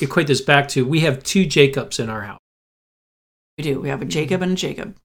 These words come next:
Speaker 1: Yeah, we have a Jacob and a Jacob. It's a little confusing, so we call one Jake and the other one Jacob. I remember one time when we asked those two boys to clean the backyard.
Speaker 2: Oh my gosh.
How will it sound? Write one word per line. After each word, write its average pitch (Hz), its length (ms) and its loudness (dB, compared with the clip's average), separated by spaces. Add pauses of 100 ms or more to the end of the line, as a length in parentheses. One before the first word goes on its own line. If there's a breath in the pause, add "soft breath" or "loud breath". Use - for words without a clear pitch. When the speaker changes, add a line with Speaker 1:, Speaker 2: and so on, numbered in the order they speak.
(200)
Speaker 1:
Yeah, 120 280 -2
we 120 80 2
have 131 120 2
a 110 40 -4
Jacob 196 420 6
and 175 100 4
a 151 60 4
Jacob. 131 360 2
It's 202 140 4
a 311 60 4
little 294 320 8
confusing, 143 800 6 (160 loud breath)
so - 240 2
we 196 120 10
call 185 280 8
one 160 200 6
Jake 139 340 10
and 131 100 4
the 131 100 4
other 143 120 6
one 139 140 6
Jacob. 123 420 0 (320 soft breath)
I 135 80 4
remember 165 340 6
one 160 220 4
time 143 240 4
when 127 120 4
we 143 160 6
asked 135 400 4
those 139 300 4
two 165 180 -2
boys 127 640 4 (360 soft breath)
to 131 60 -8
clean 139 300 4
the 127 60 2
backyard. 104 640 -6 (260)
Speaker 2:
Oh 143 80 -4
my 127 180 -4
gosh. - 580 -10